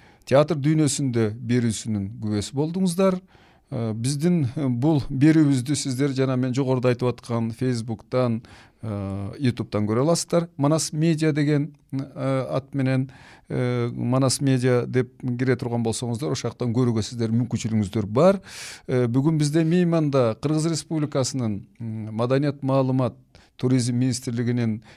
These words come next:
искусствонун жана кесиптик билим берүүнү өнүктүрүү башкармалыгынын баш кадиси, театровед, э, драматург, ошол эле учурда киноактер Тыныбек Сыдыков болду. Э, сиздерге аманчылык каалаймын,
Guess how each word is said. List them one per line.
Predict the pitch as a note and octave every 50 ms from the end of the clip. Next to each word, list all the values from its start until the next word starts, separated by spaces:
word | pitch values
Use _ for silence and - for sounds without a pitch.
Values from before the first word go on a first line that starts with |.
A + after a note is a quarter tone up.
| _ _
искусствонун | - C3 A2 - - - D3 - - - C#3+ C3+ B2+
жана | A#2+ B2+ A#2+ A#2
кесиптик | A2 A#2+ C3 B2 - - - - B2 A#2+ - -
билим | A#2+ B2 A#2 A#2+
берүүнү | A#2 A#2 A#2 A2 A#2 B2 A#2
өнүктүрүү | - C#3 C3+ C3+ C#3 C#3 C3+ - C3+ C3
башкармалыгынын | B2+ B2+ - - - A#2+ A#2 A#2 A#2 A2+ A2+ A2+ G2+
баш | A2 A#2+ A#2 -
кадиси, | - - A2+ G#2 G#2 F#2+ - - G#2 G2 F#2+ - - - - - _ _
театровед, | - - A#2 A#2 - C3 C3 C3+ C3 B2+ A2+ - - - _ _ _ - _ _ _ _ _ _
э, | - G#2 G2+ G2+ G2 G2 F#2
драматург, | G2 A2+ A#2+ C3 C3+ C#3 C#3 C#3 C3+ D#3 D3+ B2+ - - -
ошол | - A2 A2 - - C3 C3
эле | C3 C#3+
учурда | C#3+ C3+ C#3 D3+ C#3 C3+ B2+ C3+ C#3+ C#3+ B2+ A2 - - _ _ _ _ _ _ _ - _ _
киноактер | - - - C3+ C3+ C3+ C3+ C3+ C3+ B2+ C3 - - - - D3 E3+ E3 B2+ G2+ - - _ _ - - _ _ _ _
Тыныбек | - C3 B2 B2 A#2+ A2+ G2+
Сыдыков | - - G#2 G#2 G2+ - - - -
болду. | A#2+ A#2+ B2+ C#3 E3 F#3+ G3+ G#3 G3+ G3+ - - - - - - - - _ _
Э, | B2+ A2 G#2+ G#2 G2 G2 G2
сиздерге | G2 - - C#3 B2+ B2+ D3+ D#3+ D3+ C#3 D#3+ D3 B2 G#2 - - _ -
аманчылык | A#2+ A#2+ B2 C3 B2+ A2+ - - C#3 C#3+ -
каалаймын, | - E3+ E3+ F3 F3+ F3 E3 D#3+ D#3+ E3 E3+